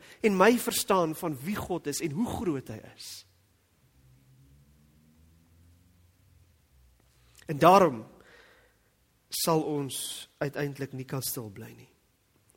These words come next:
Want dit alles kom net uiteindelik weer by die punt uit dat kyk hoe groot is my God. Ons moet vir mense kan, kan wys deur hoe ons getuig, om hierdie ontdekkings en bevindings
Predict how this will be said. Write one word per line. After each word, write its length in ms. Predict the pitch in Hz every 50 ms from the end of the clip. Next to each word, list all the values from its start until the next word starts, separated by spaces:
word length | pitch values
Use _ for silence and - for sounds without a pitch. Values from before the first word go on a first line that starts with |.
| _ _ _
Want 160 | 151 151 147 143
dit 80 | 139 - -
alles 340 | 208 226 208 151 113 - - - - - - - - - _ _ _ _ _ _ _ _ _ _ _ _ _ _ _
kom 180 | - 170 170 175
net 140 | 170 170 123
uiteindelik 380 | 147 - 135 151 147 147 127
weer 180 | 117 131 139 131
by 100 | 135 127
die 100 | 123 - 156
punt 200 | 151 143 139 -
uit 220 | - 123 123 120
dat 240 | - 117 113 - - _ _ _ -
kyk 260 | - 180 180 - -
hoe 80 | 160 -
groot 500 | - - 151 139 120 101 - - - -
is 120 | - - -
my 120 | 123 110 107 -
God. 220 | - - - - _ _ - - _ _ _ _ _ _ _ _ _ _ _ _ _ _ _ _ _ _ _ _ _ _ _ _ _ _ _ _ _ _ _ _ _ _ _ _ _ _ _ _ _ _ _ - - - - - - - -
Ons 160 | 202 196 202
moet 120 | 202 - 185
vir 80 | 170
mense 340 | 165 151 165 175 170 - 175 185
kan, 240 | - 180 160 156 160 - - - - _ -
kan 180 | - 160 147 135
wys 300 | 123 151 170 180 160 - -
deur 160 | 160 151 139 135
hoe 100 | 151 214 233 214
ons 160 | 202 190 -
getuig, 480 | 196 170 - - 143 123 107 107 - - - - - - _ _ - - - _ _ _ _ _ _ _ _ _ _ _ _ _ _ _ _ _ -
om 120 | 170 160
hierdie 160 | 170 175 220
ontdekkings 720 | 226 196 180 165 147 170 185 190 - 214 185 165 151 - 170
en 80 | 156
bevindings 880 | 151 147 - - 233 226 208 190 180 170 156 139 127 - - - -